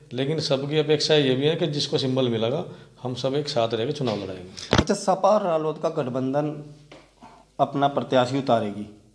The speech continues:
Speaker 2: नगर निकाय चुनाव में,
Speaker 1: हम्म।
Speaker 2: तो उसको कैसे टारगेट किया जाएगा जीत के लिए?
Speaker 1: देखिए, हम तो अपना जो स-,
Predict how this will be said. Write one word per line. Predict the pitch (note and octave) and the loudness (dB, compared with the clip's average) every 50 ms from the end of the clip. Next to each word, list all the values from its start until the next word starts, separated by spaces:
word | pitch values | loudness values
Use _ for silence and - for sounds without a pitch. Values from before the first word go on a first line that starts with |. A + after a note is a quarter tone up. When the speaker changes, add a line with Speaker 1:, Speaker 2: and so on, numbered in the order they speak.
| - | -4
Speaker 2:
नगर | A#2 A#2+ A#2 A#2 A2 | -4 -2 -2 -2 -4
निकाय | A#2 A#2 A#2 A2 | -4 -4 -6 -6
चुनाव | A2 - A2 G#2+ G#2+ G#2 | -6 -8 -10 -10 -10 -10
में, | G2+ | -10
Speaker 1:
हम्म। | G#2 G#2+ - - - - - _ - | -10 -12 -14 -18 -20 -20 -20 _ 0
Speaker 2:
तो | E3 E3 | 0 0
उसको | D3+ - F3 D#3 | 2 0 -2 2
कैसे | - C#3+ C3+ C#3 C#3 C3 | 2 2 2 2 0 2
टारगेट | C3+ B2 A#2 G#2+ A2 A2 - - - - - - - - - - | 2 2 2 2 -2 -6 -8 -10 -16 -20 -20 -18 -18 -18 -16 -6
किया | - A#2 A2 | -4 -4 -2
जाएगा | G2+ G#2 G2+ G#2 G2+ G#2+ G#2+ G#2 - - - _ _ - - - - A#2 | -2 -4 -6 -6 -6 -6 -8 -8 -10 -16 -20 _ _ -10 -10 -10 -10 -12
जीत | A#2 A2 G#2+ - - | -12 -12 -12 -12 -12
के | G#2+ | -14
लिए? | G2 F2+ - - - - - _ _ _ _ _ - | -14 -14 -16 -20 -20 -20 -20 _ _ _ _ _ -2
Speaker 1:
देखिए, | C#3 D3+ D3+ F3+ F#3 F#3 - - - - - - | 0 2 2 2 2 2 0 -4 -8 -12 -14 -12
हम | - A#2 B2 B2+ | -8 -6 -6 -4
तो | B2+ D#3+ D#3+ E3+ | -2 0 0 0
अपना | D3 B2 B2+ C3 C#3 C#3+ D3+ D3+ D3 - - - - - - - - - - - B2+ | 0 0 0 2 4 4 4 4 2 0 -4 -10 -12 -16 -20 -20 -20 -20 -18 -14 -10
जो | A#2 A#2+ C3+ C3 | -6 -2 -2 -2
स-, | - - | -2 -4